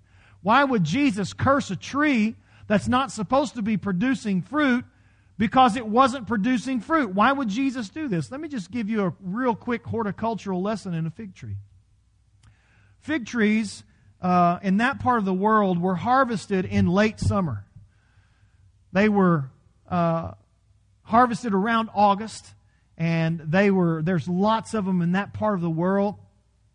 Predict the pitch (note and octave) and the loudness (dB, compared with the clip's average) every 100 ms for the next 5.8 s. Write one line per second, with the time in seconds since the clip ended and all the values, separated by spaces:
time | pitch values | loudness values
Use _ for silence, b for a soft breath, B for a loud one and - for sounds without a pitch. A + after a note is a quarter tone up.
0 | _ _ E3 F#3 G#3 A#3 - A#3+ A#3+ G#3 | _ _ -2 0 2 0 0 0 0 0
1 | A3+ A3 F#3+ E3+ - B3+ A#3 A3 F3+ - | 0 0 0 -2 -2 -2 0 0 -2 -6
2 | B3+ B3 E3+ A3+ A#3+ B3 - - b b | -8 -6 -6 -4 -2 -2 -4 -16 b b
3 | E3 G3 A#3 G3+ E3 D3+ - - A#3 C4 | -4 -2 0 0 0 -2 -8 -10 0 4
4 | C4 C4 G3 F#3 D#3 B F#3 G#3 A3 F#3 | 4 2 0 -4 -4 B -2 0 2 0
5 | D#3+ - - C#4 - C#4 C4+ | -2 -4 2 2 2 0 -2